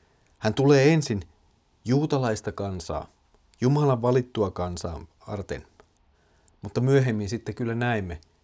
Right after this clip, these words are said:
mitä tälle asialle ja tapahtuu ja mitä siitä sitten seuraa. Nyt Jeesus kutsuu ensimmäiset opetuslapsensa.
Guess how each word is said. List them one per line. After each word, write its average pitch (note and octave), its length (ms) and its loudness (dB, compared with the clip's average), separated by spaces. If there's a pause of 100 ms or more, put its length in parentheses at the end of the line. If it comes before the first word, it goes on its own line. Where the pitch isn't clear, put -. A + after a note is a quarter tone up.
(300)
mitä G#2 220 -2
tälle A#2 420 0 (140)
asialle G2+ 600 2
ja E2 160 -10 (280)
tapahtuu G#2 580 0
ja E2+ 100 -6
mitä G#2 220 -4
siitä G#2 300 -2
sitten F2+ 400 -10 (540)
seuraa. - 680 -2 (3500)
Nyt D3 180 -2
Jeesus G3 300 8
kutsuu D#3 400 0
ensimmäiset B2 580 2
opetuslapsensa. G#2+ 840 2